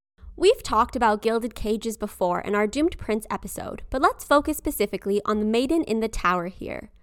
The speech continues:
In the fairy tale variants seen in this episode and the Doomed Prince,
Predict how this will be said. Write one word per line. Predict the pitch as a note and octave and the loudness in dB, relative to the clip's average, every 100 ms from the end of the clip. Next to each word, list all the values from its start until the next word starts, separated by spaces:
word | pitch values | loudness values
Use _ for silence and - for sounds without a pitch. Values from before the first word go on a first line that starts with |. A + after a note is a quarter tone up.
| - - - | -20 -20 -4
In | C4+ | 0
the | C#4+ | 2
fairy | E4+ F#4+ | 4 2
tale | G4 F4 | 2 0
variants | C#4+ G#3 G3 G3 G3+ | 2 0 0 -2 -4
seen | - C#4+ | -2 -2
in | B3+ A#3 | -2 -2
this | A3+ | -2
episode | G3+ - G3+ E3+ E3+ - | -4 -6 -8 -6 -8 -4
and | B3 C#4 | 0 2
the | |
Doomed | A3 G3+ - | 2 -2 -2
Prince, | - C#4+ A#3+ - | 0 0 0 -6